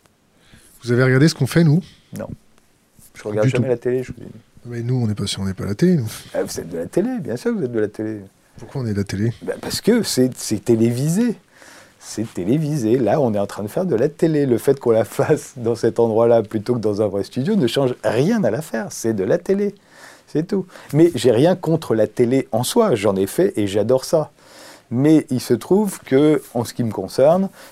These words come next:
Speaker 2: j'ai d'autres choses à faire dans la vie et que si je commence à regarder la télé, j'ai plus le temps de lire des livres, euh, de
Speaker 1: C'était
Speaker 2: faire autre
Speaker 1: quoi le
Speaker 2: chose.
Speaker 1: livre de ce matin ?
Speaker 2: <laughs> Aujourd'hui, malheureusement, euh, Johnny Hallyday est mort. Donc, j'ai
Speaker 1: Et à
Speaker 2: pas eu
Speaker 1: son âme.
Speaker 2: besoin de lire, euh, les deux livres que j'aurais dû lire normalement.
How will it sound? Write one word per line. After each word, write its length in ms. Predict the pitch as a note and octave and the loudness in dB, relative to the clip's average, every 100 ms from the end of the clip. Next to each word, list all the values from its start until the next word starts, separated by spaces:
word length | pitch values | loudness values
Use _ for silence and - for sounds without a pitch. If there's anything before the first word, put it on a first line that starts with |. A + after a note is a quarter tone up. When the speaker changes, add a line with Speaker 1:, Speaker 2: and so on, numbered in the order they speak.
| - | -16
Speaker 2:
j'ai 200 | F#2+ A2+ | -4 0
d'autres 200 | A2+ A#2 | 2 2
choses 260 | - C3 A2 | 2 2 2
à 60 | |
faire 200 | G2 A2+ | 2 0
dans 100 | G2+ | 0
la 140 | F#2+ G2+ | 2 0
vie 200 | C3 F#3 | 2 2
et 40 | |
que 60 | D#3+ | 0
si 160 | - A#2+ | -4 -8
je 80 | - | -2
commence 260 | B2 A#2+ | -2 0
à 60 | F#2+ | -4
regarder 320 | F#2+ G#2+ G#2 | 0 2 2
la 140 | F#2 | -2
télé, 260 | F#2 B2+ F#3 | 0 2 2
j'ai 160 | C#3 G#2 | 2 -4
plus 180 | - | -4
le 60 | G2+ | -6
temps 160 | A#2 A2+ | -2 -2
de 60 | |
lire 160 | F#2+ F2 | -2 -4
des 100 | E2 | -6
livres, 460 | F2+ B2 C#3 F#2+ F#2 | -4 -4 -4 -4 -4
euh, 460 | F2 E2+ E2+ E2+ | -6 -6 -8 -10
de 40 | E2 | -10
Speaker 1:
C'était 140 | E2+ | -6
Speaker 2:
faire 40 | G#2 | -2
autre 40 | G#2 | 2
Speaker 1:
quoi 100 | C#3+ | 4
le 40 | |
Speaker 2:
chose. 60 | D#3 | 4
Speaker 1:
livre 80 | C3+ | 2
de 120 | B2 | 0
ce 120 | - | 0
matin ? 240 | A#2 C3 D#3+ - - - - - - - | 0 0 0 -2 -20 -20 -20 -14 2 4
Speaker 2:
<laughs> 680 | - F3 G3 F3 E3 D3 - - - - - | 4 2 2 2 4 2 2 -8 -18 -14 -8
Aujourd'hui, 320 | G2+ G2+ G#2 | -2 0 0
malheureusement, 680 | A#2 G2 F#2+ F#2 G#2+ A2 G#2+ | 0 2 2 2 0 0 2
euh, 100 | F#2+ F2+ | 0 0
Johnny 220 | G2 F#2+ | -2 0
Hallyday 280 | F#2+ F#2+ G2+ | -2 0 -2
est 40 | |
mort. 320 | F#2 G#2+ B2 - _ _ _ - - - - | -2 -4 -6 -12 _ _ _ -20 -20 -20 -8
Donc, 220 | G#2 A2+ | -6 -2
j'ai 120 | B2 | 0
Speaker 1:
Et 40 | |
à 40 | A#2 | 2
Speaker 2:
pas 80 | A#2+ | 4
eu 40 | |
Speaker 1:
son 40 | |
âme. 60 | G#2+ | 4
Speaker 2:
besoin 360 | A2 A#2 B2+ C3 | 4 4 4 2
de 140 | G#2+ | 2
lire, 340 | G2 G#2 A#2 G2+ | 2 4 2 2
euh, 240 | F#2+ F2 | 0 0
les 160 | E2 F#2 | 0 -4
deux 140 | F#2 G2 | -2 0
livres 380 | A2+ D#3 - - | 2 0 -4 -8
que 100 | F2+ | -10
j'aurais 220 | F2 E2+ | -6 -6
dû 120 | E2 F2+ | -6 -6
lire 180 | A2 | -6
normalement. 460 | G#2 - - - - | -8 -12 -16 -18 -20